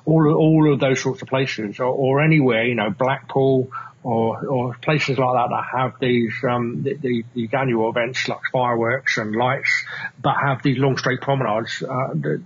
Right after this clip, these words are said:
that vehicles can get, can get onto. And we've got to think about how we protect pedestrians and people watching these, these, um, these events.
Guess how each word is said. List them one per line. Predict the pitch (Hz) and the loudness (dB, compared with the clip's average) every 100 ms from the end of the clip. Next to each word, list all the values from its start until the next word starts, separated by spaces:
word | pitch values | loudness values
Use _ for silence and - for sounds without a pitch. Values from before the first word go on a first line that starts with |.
| - | -4
that | 139 | -4
vehicles | 127 139 - 123 | -2 -2 0 -2
can | - 127 | 0 -2
get, | 127 131 139 - - - | -2 -2 -4 -6 -20 -8
can | 135 | -4
get | 131 131 | 0 0
onto. | 135 135 123 | 0 0 -2
And | 110 | -2
we've | 127 | -2
got | 120 139 | 0 -2
to | |
think | - 135 123 | 0 -2 -2
about | 127 123 123 - - - | 0 0 -2 -8 -20 -12
how | - 131 | -4 0
we | 123 | 0
protect | 117 120 - 123 | 0 -4 -4 -4
pedestrians | - 120 127 - 127 120 120 | -4 -4 -4 -2 -4 -2 -4
and | 113 | -4
people | 127 117 120 | -2 -2 -2
watching | 120 120 - 120 | -2 -4 -6 -4
these, | 120 117 - | -4 -4 -6
these, | 123 117 - - | -8 -6 -8 -6
um, | 120 120 131 | -6 -6 -6
these | 120 107 | -6 -6
events. | 117 120 120 | -6 -6 -8